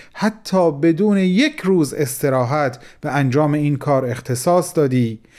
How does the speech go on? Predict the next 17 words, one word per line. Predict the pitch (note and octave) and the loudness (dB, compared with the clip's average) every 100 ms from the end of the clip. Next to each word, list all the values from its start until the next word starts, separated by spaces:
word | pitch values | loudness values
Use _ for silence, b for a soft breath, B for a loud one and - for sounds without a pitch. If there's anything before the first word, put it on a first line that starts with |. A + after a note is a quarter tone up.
| B B D3 | B B -4
و | |
حدود | D#3 D#3+ E3 G3+ F3 | 0 2 2 2 0
چهل | E3 - E3+ F#3 B3 | 0 0 0 2 2
ویراستار | F#3+ F3 D#3 D3 B2+ - E3+ E3+ D#3+ | 2 2 2 2 0 -2 0 2 4
و | D#3 | 2
سیصد | D3+ - E3+ D#3+ - B3 A#3 E3+ | -2 -6 -4 -4 -2 0 0 0
نویسنده | E3+ D3+ D3 E3 C#3+ C3+ E3 D#3 D3+ B B | 0 0 -2 -2 0 2 4 2 0 B B
با | C#3+ D#3+ D#3+ | 0 2 2
تو | D3+ G#3+ | 2 2
و | G3+ F3 | 2 2
برای | C3+ D#3 F#3 A3+ G3+ | 0 0 4 4 4
تو | D3+ D#3+ | 2 2
در | C#3+ | 2
این | B2+ C3+ | 2 0
زمینه | A2+ A2 G#2+ A2 A#2+ A2+ b b | 0 0 0 0 0 -2 b b
کار | - B2+ D#3+ | -8 -4 -2
کردند. | D#3+ G#2+ F2+ F#2 G#2+ | -4 -8 -12 -14 -20